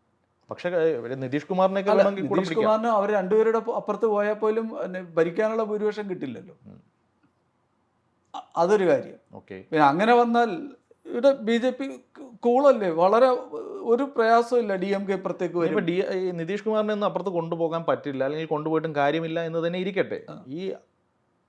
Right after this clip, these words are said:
Speaker 1: അന്നന്ന് നിലപാട് മാറ്റുന്ന നിതീഷ് കുമാറിനെ പോലെ ഒരാളിനെ വെച്ചുകൊണ്ട് ഈ സംവിധാനം എത്ര സക്സസ് ആയിട്ട് കൊണ്ടുപോകാൻ പറ്റും?
Speaker 2: ഈ അഖിലേഷ് യാദവിന്റെ പാർട്ടിയിൽ ഒരു പിളർപ്പ് വന്നു ഇവിടെ.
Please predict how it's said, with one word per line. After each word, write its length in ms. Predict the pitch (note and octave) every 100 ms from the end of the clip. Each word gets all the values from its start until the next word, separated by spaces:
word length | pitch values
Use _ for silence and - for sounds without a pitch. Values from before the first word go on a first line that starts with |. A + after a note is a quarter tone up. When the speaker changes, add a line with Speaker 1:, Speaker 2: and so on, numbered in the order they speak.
| _
Speaker 1:
അന്നന്ന് 420 | A#2+ C#3+ G#3 G#3+
നിലപാട് 320 | F#3+ F3+ G3+
മാറ്റുന്ന 380 | G#3 F3 F#3+ F3+
നിതീഷ് 400 | E3+ D3 F3 E3+
കുമാറിനെ 300 | F3+ F3+ F#3
പോലെ 200 | F3 F3+
ഒരാളിനെ 400 | F3 D#3 D3+ E3+
വെച്ചുകൊണ്ട് 600 | D#3+ D#3 F3 D#3+ A#2+ - D#3+
ഈ 80 |
സംവിധാനം 400 | F#3+ G3 G#3+ A3
എത്ര 260 | G#3 E3+ G#3+
സക്സസ് 420 | G3+ D#3+ - G3
ആയിട്ട് 160 | G#3 F3+
കൊണ്ടുപോകാൻ 340 | D3 C#3+ C#3+
പറ്റും? 200 | G#2+ - D3+
Speaker 2:
ഈ 80 |
അഖിലേഷ് 520 | D3 C3 C3+ F3 F3+ F#3
യാദവിന്റെ 400 | E3+ E3+ E3+ E3
പാർട്ടിയിൽ 440 | D#3 C#3+ D#3 D#3
ഒരു 80 | D3
പിളർപ്പ് 380 | C#3+ C3+ C#3 D#3
വന്നു 180 | G#2+
ഇവിടെ. 160 | E2+ -